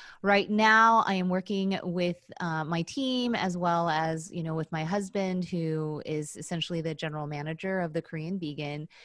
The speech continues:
to outline the parameters of a book tour,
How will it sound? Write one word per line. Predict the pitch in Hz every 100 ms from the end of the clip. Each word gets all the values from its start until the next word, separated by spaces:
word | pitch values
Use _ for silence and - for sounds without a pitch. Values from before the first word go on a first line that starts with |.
| - _ -
to | 226 208 202 -
outline | 180 196 - 190 180 180
the | 175
parameters | - 175 165 170 170 165 160 -
of | 160 151 147 -
a | 151
book | 185 185
tour, | - 214 277